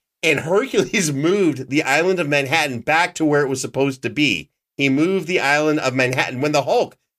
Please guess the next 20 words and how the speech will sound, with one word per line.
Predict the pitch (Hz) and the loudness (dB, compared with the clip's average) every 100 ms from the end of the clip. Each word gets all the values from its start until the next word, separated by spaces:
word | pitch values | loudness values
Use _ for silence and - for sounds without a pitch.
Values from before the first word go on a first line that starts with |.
| - | -10
split | - 147 202 220 | -10 -2 -2 0
the | 185 | 0
tectonic | 185 151 180 190 151 | 0 0 2 2 0
plates | - 190 160 | -2 0 0
apart | 143 131 170 - - | -2 -2 0 -2 -2
under | 202 269 262 | 0 0 2
Manhattan, | 143 107 120 113 123 135 _ _ _ | 0 2 2 2 -2 -8 _ _ _
Hercules | 196 240 226 202 | -2 0 -2 0
went | 165 185 139 | 2 0 2
down | 170 185 202 | 0 2 2
to | 185 | 0
hold | 175 190 | 0 0
them | 180 170 | 0 -2
together. | 175 156 190 190 | -4 0 2 2
He | 156 | 2
actually | 180 185 180 | 2 2 0
held | 151 185 220 | 0 0 0
tectonic | - 170 - 175 160 | -2 -8 -2 -2 -2
plates | - 151 147 | -2 -2 -2
together. | 123 127 196 139 | -6 -2 0 0